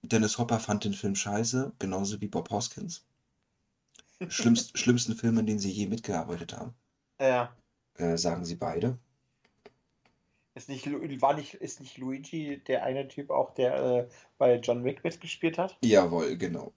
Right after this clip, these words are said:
Speaker 1: genau. Auch cooler Schauspieler, ne?
Speaker 2: Ja.
Speaker 1: Äh, äh, den mag ich auch. Oder hier Dawn of the Dead oder sowas hat er auch mitgemacht.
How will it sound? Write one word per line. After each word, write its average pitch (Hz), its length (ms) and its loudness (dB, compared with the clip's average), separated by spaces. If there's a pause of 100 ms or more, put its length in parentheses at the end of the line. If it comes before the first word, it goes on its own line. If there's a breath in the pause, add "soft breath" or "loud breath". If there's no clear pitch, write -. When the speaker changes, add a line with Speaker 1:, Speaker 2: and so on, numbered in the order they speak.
(160)
Speaker 1:
genau. 87 300 -10
Auch 180 180 4
cooler 170 160 4
Schauspieler, - 540 0
ne? 151 220 0 (200)
Speaker 2:
Ja. 120 220 6
Speaker 1:
Äh, 113 280 2
äh, 113 60 2
den 117 220 -8
mag 95 160 -6
ich - 140 -16
auch. - 120 -14
Oder 87 120 -12
hier 87 200 -6
Dawn 87 220 0
of 98 120 -2
the 87 100 -12
Dead 85 180 -6
oder 127 140 -2
sowas 117 300 -8
hat - 100 -16
er - 80 -10
auch - 120 -16
mitgemacht. - 560 -10